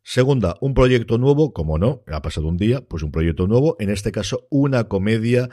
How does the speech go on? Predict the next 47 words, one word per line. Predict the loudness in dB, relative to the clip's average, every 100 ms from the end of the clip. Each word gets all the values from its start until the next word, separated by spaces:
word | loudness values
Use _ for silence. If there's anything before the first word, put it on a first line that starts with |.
| -8
Como | 2 4
van | 4 4
al | 2
ritmo | 2 2
que | 2
van, | 4 4 4
dando | 2 4
luz | 4 4
verde, | 4 4 0
este | 0 -2
ni | -2
siquiera | -2 -2 0
tiene | 2 0
título. | 0 -2 -4 -4
Sí | -2
tiene | 0 2 2
protagonista, | 2 2 2 0 0 -2
que | 0
es | -2
Noel | 0 0 0
Fielding, | 2 0 2 0 -2
al | -4 -4
que | -4
yo | -2 0
creo | 2 2
que | 0
conoceréis | -2 -2 -2 -2
sobre | -2 0
todo | 0 0
por | 0 -2
The | 0 -2
Great | 0 -2
British | -4 -4 -4 -4 -8 -10 -18 -20 -10
Bake | -2 0 0
Off, | -2 -2
ese | -6 -4
reality | -2 0 0 0 0 -2 -4 -18 -20 -16
que | -6 -6 -4
funciona | -8 -4 -2 -2
tan, | -2 -2 -2
tan | -2 -2
bien | 0
a | 0
nivel | 0 -2
mundial | -2 -2 -2 0 0 -2 -8
sobre | 0 2 2 0
cocinillas. | -2 -2 -6 -6 -8 -14 -14